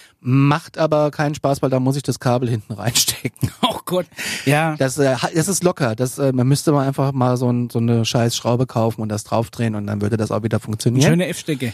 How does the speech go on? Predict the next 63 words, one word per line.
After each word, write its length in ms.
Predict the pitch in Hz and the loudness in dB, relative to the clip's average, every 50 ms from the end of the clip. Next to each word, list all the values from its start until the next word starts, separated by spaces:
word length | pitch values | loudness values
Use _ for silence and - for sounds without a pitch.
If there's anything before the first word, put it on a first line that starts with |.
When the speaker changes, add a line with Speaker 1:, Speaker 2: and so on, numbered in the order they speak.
| - _ _ - | -8 _ _ -4
Speaker 1:
Genau, 420 | - 127 117 117 117 113 123 143 175 | 0 2 4 4 4 6 4 2 2
Speaker 2:
Drauf, 160 | - 139 120 | 0 -2 0
Speaker 1:
so 100 | 123 123 | 2 2
Speaker 2:
draufstecken. 40 | 127 | 4
Speaker 1:
ungefähr. 340 | 123 131 113 104 156 185 208 - - - - - - - | 2 0 2 2 2 2 0 -2 -10 -20 -20 -18 -8 -2
Ähm, 260 | 151 151 147 147 156 - _ _ _ | 0 0 0 0 -4 -8 _ _ _
aber 240 | - 131 139 147 139 | -4 0 0 2 2
wir 80 | 143 131 | 2 0
haben 100 | 131 147 | 0 -2
dann 120 | 135 123 | -2 -2
kein 120 | - 131 123 | -2 0 0
Radio. 500 | 117 117 120 123 147 196 202 214 220 - - | 2 2 2 2 2 0 0 -2 -4 -4 -2
Wir, 180 | 143 139 127 - 165 165 _ | -2 -2 -2 -2 -8 -20 _
wir 240 | - 160 156 147 131 | -14 -8 -2 0 0
haben 140 | 165 208 247 | 2 2 2
gar 120 | 214 - | 0 -2
kein 160 | - 175 165 160 | -2 -2 -4 -2
richtiges 440 | 165 175 - - 165 151 - 127 131 | -2 -4 -4 -4 -4 -4 -4 -4 -2
Radioempfangsgerät 1080 | 143 165 208 220 202 160 143 139 - - 190 208 226 - - - 139 139 131 131 - | -2 0 2 4 4 2 2 0 -2 -4 -4 -4 -4 -8 -6 -4 0 0 0 0 0
mehr. 140 | - 135 156 | 0 0 0
Es 100 | 165 - | 0 2
läuft 240 | - 135 127 - - _ | 0 -2 -2 -2 -8 _
alles 380 | - 151 165 208 254 262 - - | -2 0 0 0 0 -2 -2 -2
nur 100 | 202 202 | -2 0
noch 160 | 208 208 185 | 0 0 0
über 220 | 196 170 175 170 | 0 -2 0 0
irgendwelche 400 | 165 170 170 185 175 165 160 - 165 | 0 0 -2 0 -2 -2 0 2 2
Speaker 2:
Ja, 140 | 160 156 156 | 2 2 0
dann 80 | - 139 | -2 0
Speaker 1:
Sonos-Boxen. 580 | 139 170 180 196 185 - 127 127 151 131 120 117 | 0 2 2 2 0 0 2 0 0 0 0 -4
Speaker 2:
machst 180 | - - - | -4 -6 -6
du 40 | 123 | -8
es 60 | - - | -6 -4
halt 100 | 113 117 | -4 -2
übers 200 | 113 117 110 - - | -2 -4 -6 -4 -6
Handy. 300 | 104 104 117 131 113 107 - _ _ _ _ _ - - - | -6 -4 -4 -4 -4 -6 -10 _ _ _ _ _ -18 -6 0
Speaker 1:
Ja, 140 | - 131 135 | 2 2 4
ja, 160 | 135 131 139 | 4 4 2
Speaker 2:
So, 60 | 143 131 | 2 0
Speaker 1:
natürlich. 480 | 120 117 139 151 190 214 214 170 147 | 0 0 2 2 4 4 4 4 2
Speaker 2:
so 100 | 147 143 | 0 0
Speaker 1:
Das 140 | 131 147 147 | 0 2 2
habe 320 | 160 147 160 156 156 151 | 2 0 0 0 2 2
ich 60 | 147 139 | 2 2
Speaker 2:
Datenvolumen 20 | 127 | 2
Speaker 1:
auch 40 | 135 | 2
Speaker 2:
hast 80 | - - | 2 2
Speaker 1:
schon 120 | 208 190 | 2 2
Speaker 2:
du 20 | 185 | 2
doch, 60 | 185 | 2
Speaker 1:
gemacht. 160 | 185 202 - - | 0 0 -2 -4
Speaker 2:
oder? 80 | 147 | -4
Das 80 | 123 123 | -2 0
Speaker 1:
Ja, 60 | 131 | 0
Speaker 2:
ist 60 | 160 156 | 2 2
ja 100 | 127 120 | 2 0
Speaker 1:
ja, 60 | 127 | 0
Speaker 2:
heute 120 | 151 120 117 | -2 -4 -6
Speaker 1:
das 80 | 113 127 | -6 -4
Speaker 2:
auch 20 | |
kein 160 | - 139 123 | -6 -6 -6
Thema 300 | 120 127 117 113 117 117 | -4 -4 -4 -4 -2 -4
mehr. 220 | 113 110 110 110 | -4 -4 -6 -8